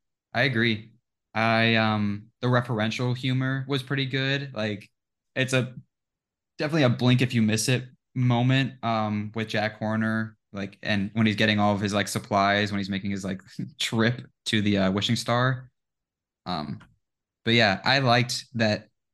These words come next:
It wasn't, it never felt too much, though. It never felt like, "Oh my God, another fucking fairy tale thing that we have to talk about."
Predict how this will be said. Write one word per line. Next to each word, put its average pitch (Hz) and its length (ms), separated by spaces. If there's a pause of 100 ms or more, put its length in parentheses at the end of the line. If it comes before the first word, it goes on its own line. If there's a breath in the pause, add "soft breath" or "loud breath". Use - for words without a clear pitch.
It 156 80
wasn't, 196 320
it 165 40
never 196 200
felt 170 220
too 139 180
much, 107 320
though. 73 260
It 120 60
never 135 180
felt 127 240
like, 107 340 (640)
"Oh 139 120
my 113 140
God, 104 380
another 107 420
fucking 107 720 (480)
fairy 107 260
tale 104 300
thing 104 320
that 101 120
we 104 60
have 98 120
to 98 60
talk 95 280
about." 98 340